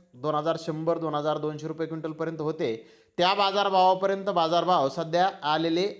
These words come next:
आहेत. म्हणजे पहिल्या जागेवरती कांद्याचे बाजारभाव सध्या आलेले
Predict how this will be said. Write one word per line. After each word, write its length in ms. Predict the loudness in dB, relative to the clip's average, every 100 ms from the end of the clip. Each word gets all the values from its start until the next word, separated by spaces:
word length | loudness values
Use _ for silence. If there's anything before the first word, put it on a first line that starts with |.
| -10
आहेत. 340 | -4 0 0 -2 -6 -20 _ _ -6
म्हणजे 220 | -2 -2
पहिल्या 380 | 2 2 4 4
जागेवरती 720 | 4 2 2 2 0 0 -2
कांद्याचे 520 | 0 0 0 0 -2 2
बाजारभाव 460 | 2 2 2 2
सध्या 380 | 0 -4 0 0 0 -8 -4 0
आलेले 420 | 2 2 0